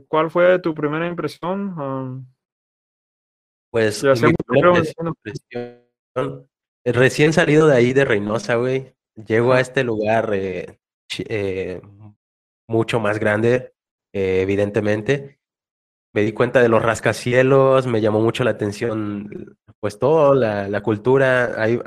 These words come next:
Speaker 2: en donde llegué fue a Toronto, entonces
Speaker 1: Ajá.
Speaker 2: hay mucha gente de todos lados del mundo, entonces puedes ver, eh, personas de, de raza morena,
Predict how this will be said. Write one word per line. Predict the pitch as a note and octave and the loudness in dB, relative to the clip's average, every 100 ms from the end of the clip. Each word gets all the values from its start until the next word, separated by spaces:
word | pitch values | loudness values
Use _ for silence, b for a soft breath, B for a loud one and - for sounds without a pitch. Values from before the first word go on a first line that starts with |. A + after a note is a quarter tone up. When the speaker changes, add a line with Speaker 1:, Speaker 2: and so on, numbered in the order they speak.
| - _ - | -12 _ -12
Speaker 2:
en | A2 G#2+ G#2 G#2+ A2 | -10 -8 -10 -14 -14
donde | A2+ G#2+ G#2+ | -4 -2 0
llegué | G#2 A2 B2 | -2 -2 -2
fue | - A2 | -2 0
a | G#2 | 0
Toronto, | A2 A2 A2+ A2+ D3 - | 0 0 0 -2 -4 -6
entonces | G2+ - G2+ G#2+ G2+ - _ | -16 -8 -6 -4 -6 -12 _
Speaker 1:
Ajá. | D3+ E3+ - _ _ _ _ _ - | -6 -6 -10 _ _ _ _ _ -6
Speaker 2:
hay | B2 | 0
mucha | B2 B2 D#3 | 0 2 0
gente | C#3 B2+ C#3 | 0 0 2
de | A#2 | 2
todos | A2 A#2+ C3+ | 2 2 2
lados | B2 A#2 C3 | 2 4 4
del | A#2+ A2 | 2 2
mundo, | A2 A#2 B2+ B2 | 0 0 0 0
entonces | - A2 A2+ | 0 -4 -2
puedes | A2+ A2 | -2 0
ver, | A2+ A2 A2+ G2+ - | 0 0 -2 -6 -10
eh, | A2+ G2 G2 F#2+ - | -8 -6 -6 -8 -8
personas | G#2 - A2 A2 | -6 -2 0 2
de, | G#2 F#2+ F#2 | 2 0 -2
de | G2 F#2+ | -6 -8
raza | G2 G2 G2 G#2 G2 | -2 -2 -2 -2 -2
morena, | F#2+ G2 A2 A2+ A2+ A#2 A#2 A#2 | 0 0 0 0 0 0 -2 -6